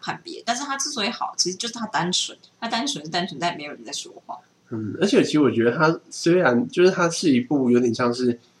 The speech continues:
Speaker 2: 如果你要说全部看完以后就觉得他的主轴，其实他是一部推理剧。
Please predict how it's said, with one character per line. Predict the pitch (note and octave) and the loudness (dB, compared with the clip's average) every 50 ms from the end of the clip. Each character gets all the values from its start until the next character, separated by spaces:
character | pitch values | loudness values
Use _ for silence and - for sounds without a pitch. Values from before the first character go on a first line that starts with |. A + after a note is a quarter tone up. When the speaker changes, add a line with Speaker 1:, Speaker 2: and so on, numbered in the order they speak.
| _ _ - | _ _ 0
Speaker 2:
如 | D#3+ D3+ F3+ | 6 10 12
果 | G3 E3+ | 12 12
你 | C#3 A#2 A2+ | 10 10 8
要 | C3 C#3 D3+ | 8 8 6
说 | C#3 - D3+ C3+ C3+ C3+ - - | 6 4 4 4 4 4 2 0
全 | - - | 2 4
部 | F#3 F#3 G3 | 4 4 6
看 | - G#3 E3 | 6 6 4
完 | C#3 A#2 | 4 4
以 | - | 6
后 | B2+ B2+ | 6 6
就 | C3 B2 | 6 6
觉 | B2 B2 A#2+ | 4 4 2
得 | A2+ A2+ | 2 2
他 | A#2+ C3+ | 2 0
的 | C3+ | 0
主 | C3 - A2+ | 0 -4 -6
轴， | - - G#2 G#2 | -6 -6 -8 -8
其 | - - A#2+ | -4 -4 -4
实 | A#2 | -2
他 | - E3 | -2 -4
是 | D#3 D3 | -2 -2
一 | C3 | 0
部 | A#2+ C3+ C#3 | 2 2 0
推 | C#3 - - C3+ A#2+ B2 | 0 0 2 4 4 4
理 | B2 A#2 - - - | 4 2 -2 -4 -12
剧。 | - - G#2+ - | -10 -10 -10 -10